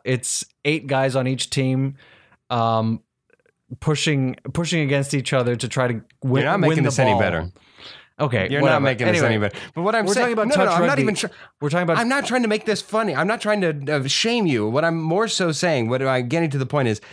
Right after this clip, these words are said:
Speaker 2: is I cannot imagine being that close, like, ear to ear, moist sweat, just, just, you know, your sweat dripping into, into my earlobe because we're, we're huddled up in this, in this, you know, cuddle
Speaker 1: Stop,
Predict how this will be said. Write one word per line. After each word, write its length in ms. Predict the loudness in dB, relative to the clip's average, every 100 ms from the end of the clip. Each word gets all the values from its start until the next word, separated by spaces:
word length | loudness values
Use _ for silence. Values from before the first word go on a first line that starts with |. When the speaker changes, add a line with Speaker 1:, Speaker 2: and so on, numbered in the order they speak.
| -4
Speaker 2:
is 200 | -2 0 -2 -2
I 140 | -2
cannot 340 | 0 0 0
imagine 440 | 2 0 0 0 -2
being 460 | 0 0 0 -2
that 220 | -2 -2 -4
close, 360 | -2 0 0
like, 240 | -2 -2 -6
ear 220 | -4 -2
to 120 | 0 -2
ear, 300 | 0 0 2
moist 540 | 2 2 0 -2 -2
sweat, 480 | 0 0 2 0 0
just, 320 | -2 -4 -4
just, 380 | -2 0 0 -2
you 120 | 0 0
know, 140 | 0
your 280 | 0 0 0
sweat 420 | -2 -2 0 0
dripping 360 | -2 -2 0 0
into, 320 | 2 0 -4 -8 -20 -4
into 180 | -2
my 260 | 0 0 -2
earlobe 680 | -2 -2 0 0 0 0 -2
because 380 | -4 0 0 0
we're, 220 | -2 0
we're 220 | -2 -4 -4
huddled 380 | -4 -2 -2 0
up 160 | -2 -2
in 100 | 0
this, 240 | -2 -4 -10 -14 -12
in 120 | -4 0
this, 280 | 0 -2 -6 _ -20 _ -2
you 100 | 0
know, 100 | 0
cuddle 360 | -2 0 2
Speaker 1:
Stop, 220 | 0 2